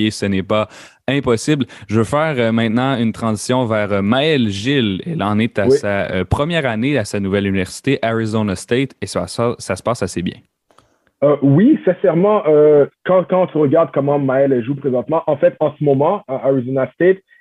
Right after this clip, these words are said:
Speaker 2: elle a les meilleurs stats qu'elle a eu en carrière. Donc, euh, puis en plus, si je, tu sais, je sais que à sa troisième année, elle joue environ vingt-huit minutes. Là, elle en joue peut-être deux de moins, mais elle a des meilleurs stats. Tu sais, elle est presque à un double-double. Elle est à,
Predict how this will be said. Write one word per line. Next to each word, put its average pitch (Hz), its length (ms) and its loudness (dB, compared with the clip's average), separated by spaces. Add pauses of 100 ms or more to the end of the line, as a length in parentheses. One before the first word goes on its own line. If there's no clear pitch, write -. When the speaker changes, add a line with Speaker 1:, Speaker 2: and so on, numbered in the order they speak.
Speaker 2:
elle 143 100 2
a 147 80 2
les 147 120 2
meilleurs 151 360 2
stats 170 280 2 (420)
qu'elle 135 160 2
a 131 100 4
eu 143 120 2
en 120 80 0
carrière. 117 540 -6 (220)
Donc, 123 320 -2
euh, 120 220 2 (260)
puis 165 220 2
en 151 120 2
plus, 170 260 2 (120)
si 156 220 2
je, 117 160 -4
tu 117 260 -2
sais, 165 140 4
je 139 160 2
sais 165 100 4
que 156 400 2
à 135 180 -2
sa 127 140 0
troisième 160 540 0
année, 143 360 -2 (220)
elle 120 140 2
joue 131 100 2
environ 135 300 2
vingt-huit 135 400 0
minutes. 135 340 2
Là, 143 120 4
elle 135 100 4
en 127 100 2
joue 135 140 -2
peut-être 135 320 0
deux 101 240 0
de 131 100 2
moins, 131 360 0 (380)
mais 135 240 0
elle 135 140 4
a 135 60 4
des 131 100 2
meilleurs 139 320 2
stats. 120 240 -2 (100)
Tu - 80 -4
sais, 139 100 4
elle 127 120 2
est 123 160 -2
presque 160 380 -4
à 135 80 0
un 127 100 0
double-double. 123 840 2
Elle 117 120 -2
est 120 100 -4
à, 110 280 -8